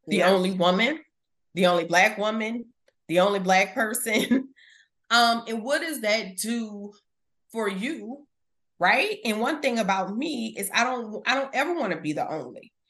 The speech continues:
Speaker 1: So I'm
Speaker 2: Right.
Speaker 1: looking for opportunities to bring somebody else with me, right? So when I come back to that space, I'm not there alone,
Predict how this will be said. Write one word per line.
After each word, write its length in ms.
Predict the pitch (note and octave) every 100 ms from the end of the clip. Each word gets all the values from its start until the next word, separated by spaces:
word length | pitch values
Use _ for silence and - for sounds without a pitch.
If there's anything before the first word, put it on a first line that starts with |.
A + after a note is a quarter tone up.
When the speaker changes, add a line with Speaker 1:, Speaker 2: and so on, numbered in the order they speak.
| _ -
Speaker 1:
So 220 | - G3+
I'm 100 | C4
Speaker 2:
Right. 80 | C#4
Speaker 1:
looking 220 | C4 A#3
for 120 | A3+
opportunities 760 | G3 A3+ G#3+ D4 B3 A#3 G#3+ -
to 80 |
bring 240 | G3 G3+ F#3+
somebody 400 | G3 F#3+ E3 D#3
else 260 | C#3+ -
with 220 | F3 F#3+ F#3
me, 260 | - A3+ _
right? 360 | F3 F3 - -
So 120 | F#3+
when 140 | F3+
I 80 | F#3
come 240 | F#3 A#3+ F#3+
back 300 | F#3+ C#4 -
to 60 |
that 240 | B3 G3 -
space, 300 | F#3 E3+ F3+ - _ - - _ -
I'm 260 | F#3 E3+ E3+
not 260 | F3 - -
there 380 | F#3 E3 D#3+ -
alone, 600 | E3+ D#3 E3+ D#3 - A3